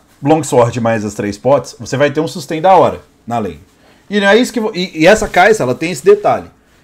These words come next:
Ela vai spikear com dois itens. Vai ser a Manamune e o pu-,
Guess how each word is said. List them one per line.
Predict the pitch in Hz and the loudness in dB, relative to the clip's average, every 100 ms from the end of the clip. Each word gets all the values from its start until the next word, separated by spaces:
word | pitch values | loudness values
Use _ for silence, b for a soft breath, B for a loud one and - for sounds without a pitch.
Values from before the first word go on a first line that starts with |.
| _ | _
Ela | - 160 | 0 2
vai | 180 | 4
spikear | 208 185 143 180 185 127 - - | 2 2 2 2 2 0 -10 -12
com | 165 160 - | -10 -10 -8
dois | 139 165 226 175 | -2 0 0 -2
itens. | - 82 - | -8 -10 -20
Vai | - 123 | -8 -6
ser | 123 117 - - | -4 -6 -6 -8
a | 120 | -2
Manamune | 139 139 135 185 | 0 0 -2 0
e | 214 | -2
o | |
pu-, | 214 | -4